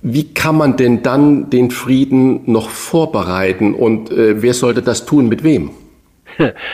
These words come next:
Speaker 2: Das ist eine ganz schwierige Frage. Natürlich haben Sie völlig recht. Wenn man, äh, Putin vor in-, ein internationales Gericht stellen will,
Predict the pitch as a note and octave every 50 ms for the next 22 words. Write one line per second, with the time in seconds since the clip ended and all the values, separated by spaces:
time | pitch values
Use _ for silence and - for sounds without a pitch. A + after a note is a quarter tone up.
0 | D3+ - _ C#3 D3+ D#3+ C#3+ D3+ D3+ B2+ C#3+ C3+ A#2+ A#2 B2 A#2+ A#2 - - -
1 | - D#3 D#3+ D3+ D3+ C#3+ C#3 B2 G#2 - - - - C3+ B2 A#2+ A2+ G2 G#2 G#2
2 | - - - - - - - - - C3+ A#2+ A2 - D3 D3+ C3 C3 G#2 A#2 A2
3 | A#2 - B2 A2 - B2+ B2 A#2+ G#2 - A#2 A2 A2 G#2 - - A#2 B2+ A#2+ A2
4 | A2 A2 G#2+ G2 - _ - - - _ _ _ B2 B2 A2+ A2 - - - D#3+
5 | - - D#3 D3 C#3+ - D3 C3+ B2+ - - F#3 D#3+ D#3+ D#3 - - D3+ C#3 D3+
6 | D3+ F3 E3+ D#3 D3 D3+ C#3+ C3+ - C#3+ D3 C#3 C3 C3+ C3+ C3+ B2+ - - C3+
7 | C3 D#3 D3+ - - - E3+ D#3 D#3 D#3 D#3 C#3+ D#3 E3+ E3+ F3+ E3 -